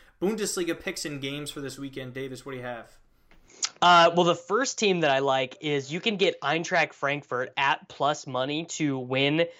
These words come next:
Speaker 2: their game this week. I just continue to be impressed by them. I think that the betting markets are, are really not adequately handling how good of a team they have been. You know, Mainz is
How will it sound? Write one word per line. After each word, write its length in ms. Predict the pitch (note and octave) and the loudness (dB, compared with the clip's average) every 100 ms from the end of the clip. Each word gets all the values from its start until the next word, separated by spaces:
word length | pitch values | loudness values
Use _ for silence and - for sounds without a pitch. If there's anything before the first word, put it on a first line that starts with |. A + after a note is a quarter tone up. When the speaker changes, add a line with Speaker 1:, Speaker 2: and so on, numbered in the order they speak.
| - - | -20 -2
Speaker 2:
their 200 | D#3 C#3+ | 2 2
game 320 | B2+ C#3+ G3+ | 2 0 0
this 200 | A3+ - | -4 -2
week. 300 | A#3+ C4 - D3+ | -4 -4 -4 0
I 140 | F3 | 0
just 220 | A3+ C4+ | 0 -8
continue 480 | - A#3 - D#3+ E3+ | -8 -6 -4 -2 0
to 80 | D3+ | 0
be 120 | D#3 | -2
impressed 400 | D3 - D#3+ - | -2 -2 -2 -2
by 120 | A#2+ | -4
them. 200 | B2 B2 | -4 -2
I 100 | B2+ | -4
think 300 | B2+ D3 C#3 | -2 -6 -2
that 300 | C#3+ C#3+ - - - - | 0 0 -2 -16 -18 -4
the 160 | F3 | -2
betting 340 | C3+ D3 F#3 D3 | 2 4 4 4
markets 400 | C#3 C3+ C3 C#3 | 0 0 -4 0
are, 180 | C3+ | 0
are 180 | C3+ C3+ | 0 -2
really 300 | C3+ D#3 E3+ | 0 -2 0
not 240 | C3+ B2+ - | 0 -2 -2
adequately 600 | B2+ D3 D#3 D#3 C3+ B2+ | -2 -2 -2 -6 -6 -8
handling 520 | C3 E3 F#3 E3+ D3+ | -4 -4 -2 -4 -2
how 220 | D3 D3+ | 0 0
good 460 | C#3+ C3+ C#3 D3 E3+ - - - | 0 -4 -2 -4 -6 -12 -10 0
of 100 | D#3+ | 0
a 60 | C#3+ | 0
team 340 | - C3+ C3 | -2 -4 0
they 120 | B2+ | 2
have 200 | C3+ A#2 | 2 0
been. 300 | B2 D#3+ A#2+ | 0 2 0
You 60 | A#2+ | -6
know, 100 | A#2+ | -6
Mainz 600 | B2+ D3+ G#3+ C3+ - - | 0 2 2 0 -8 -10
is 440 | C#3+ C#3 B2+ A#2+ | -6 -4 -6 -8